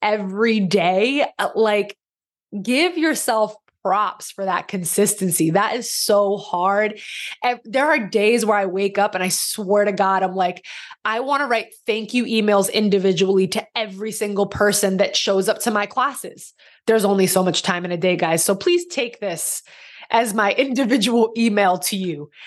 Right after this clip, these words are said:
thanking you for your effort and for your consistency. It means so much to me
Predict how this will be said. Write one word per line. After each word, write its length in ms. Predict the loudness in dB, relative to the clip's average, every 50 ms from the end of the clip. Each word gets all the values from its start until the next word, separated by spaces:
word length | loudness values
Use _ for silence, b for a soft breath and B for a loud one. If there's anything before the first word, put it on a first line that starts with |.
| B B _ 0
thanking 460 | 0 0 0 -2 -2 -2 -2 0 2
you 160 | 2 2 2
for 140 | 2 2 0
your 280 | 2 4 2 2 2 0
effort 440 | -4 -6 -8 -6 -6 -6 -6 -6 -8 -14 b b b b b
and 220 | -2 -2 0 2
for 80 | 2 4
your 180 | 4 4 2
consistency. 1120 | 2 0 0 0 0 2 0 0 0 0 -2 0 0 0 0 0 2 2 2 2 0 -2 B B B B B B B B B B
It 180 | -2 -2 0 0
means 500 | 0 2 4 4 4 4 2 0 -2 0
so 220 | 0 -2 -2 -4
much 440 | -2 -2 -2 -2 -2 -4 -6 -6 -8
to 160 | -10 -10 -8
me 600 | -10 -8 -8 -6 -4 -2 0 2 2 2 0 -2